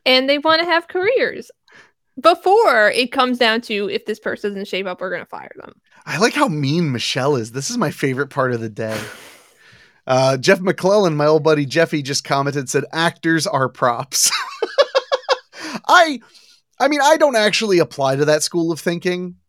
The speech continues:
Speaker 2: I think actors are a major collaborative benefit to any production. Getting to sit down, but it can be frustrating. Some actors demand a lot of you while everything else is also demanding a lot of you.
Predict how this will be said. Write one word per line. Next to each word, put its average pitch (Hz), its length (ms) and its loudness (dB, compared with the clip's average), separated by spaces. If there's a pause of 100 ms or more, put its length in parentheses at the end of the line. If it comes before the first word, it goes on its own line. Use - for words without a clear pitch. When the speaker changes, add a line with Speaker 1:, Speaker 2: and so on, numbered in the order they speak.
(100)
Speaker 2:
I 165 180 0
think 180 220 0
actors 151 540 0
are 139 500 0
a 131 340 -4
major 151 500 0
collaborative 135 680 0
benefit 131 500 -4 (200)
to 151 140 -2
any 139 180 0
production. 117 520 -6 (480)
Getting 180 220 4
to 156 80 0
sit 175 200 0
down, 165 240 2
but 240 300 2
it 202 140 -10
can 269 240 -4
be 254 140 -6
frustrating. 220 460 -4
Some 220 180 0
actors 226 400 -2
demand 151 380 -2
a 147 160 -2
lot 131 260 0
of 180 120 0
you 240 200 -6
while 156 460 2
everything 151 500 0
else 135 280 -2
is 131 120 -4
also 123 280 -4
demanding 156 400 -4
a 170 60 -4
lot 175 160 -2
of 175 80 -4
you. 208 240 -4